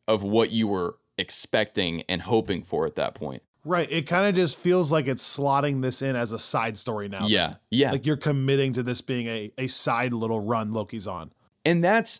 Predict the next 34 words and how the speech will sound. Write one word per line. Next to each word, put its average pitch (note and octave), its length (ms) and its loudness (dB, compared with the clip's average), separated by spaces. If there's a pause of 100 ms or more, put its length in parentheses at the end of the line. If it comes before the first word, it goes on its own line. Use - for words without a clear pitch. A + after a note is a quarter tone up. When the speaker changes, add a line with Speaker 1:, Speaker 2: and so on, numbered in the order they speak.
Speaker 1:
that's, E3 380 2
I D#3+ 100 2
guess, C3+ 360 2
what, A2 540 2 (380)
like, A#2+ 280 -2
I C#3+ 140 4
didn't C#3+ 420 0
feel C#3 300 2
that F#2+ 160 2
as D#2+ 160 -8
much D#2+ 320 -8
with G2 280 -2
Lamentis F#2+ 640 -2
because C3+ 540 2
it G#2+ 80 0
was F#2 200 -6
earlier, F2 600 -2 (320)
because C3+ 500 2
I G#2+ 120 2
knew, G2+ 260 0
like, G2 220 -2
that F#2+ 200 2
was G2 120 -6
the G2 80 -4
point G2 260 -2
at F2 60 -4
which F2+ 200 -4
we F2+ 100 -6
had F#2+ 280 2
to G#2+ 80 -4
get - 160 -10
to A2 100 -4
know F2+ 240 0
Sylvie. E2+ 720 -2